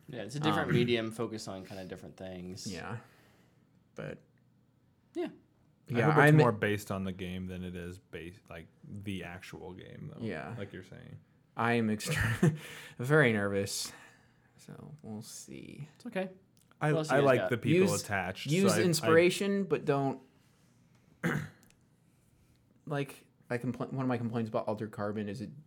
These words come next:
Speaker 2: does not do anything from the books, really.
Speaker 1: Mm-hmm.
Speaker 2: Like, I just ignored the second book, but, like, just u-, use inspiration to make something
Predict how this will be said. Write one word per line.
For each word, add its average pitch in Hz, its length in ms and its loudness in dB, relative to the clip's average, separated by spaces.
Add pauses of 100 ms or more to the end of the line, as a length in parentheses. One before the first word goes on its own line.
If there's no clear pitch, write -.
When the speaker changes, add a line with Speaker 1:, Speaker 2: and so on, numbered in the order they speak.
(380)
Speaker 2:
does 113 240 0
not 104 280 -4
do 98 160 -8
anything 95 380 -4
from 90 160 -10
the 87 40 -6
books, 85 300 -6
really. 78 400 -10 (100)
Speaker 1:
Mm-hmm. 101 360 -6 (260)
Speaker 2:
Like, 98 120 -6
I 85 60 -4
just 98 220 -12
ignored 92 320 -6
the - 80 -12
second - 320 -18
book, - 240 -16
but, 67 280 -10 (960)
like, 80 220 -14
just - 560 -12 (480)
u-, 156 180 -6
use 160 720 -4 (120)
inspiration 143 880 0
to 127 100 -12
make 107 160 -4
something 101 540 -6